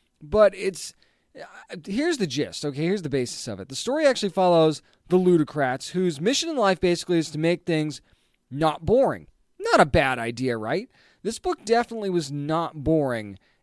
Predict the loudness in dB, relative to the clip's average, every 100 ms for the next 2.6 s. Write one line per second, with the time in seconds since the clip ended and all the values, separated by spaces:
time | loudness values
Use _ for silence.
0 | _ -2 0 2 0 2 2 2 0 -4
1 | -2 0 0 0 -2 -2 -4 -4 -6 -10
2 | -2 -2 0 -2 -2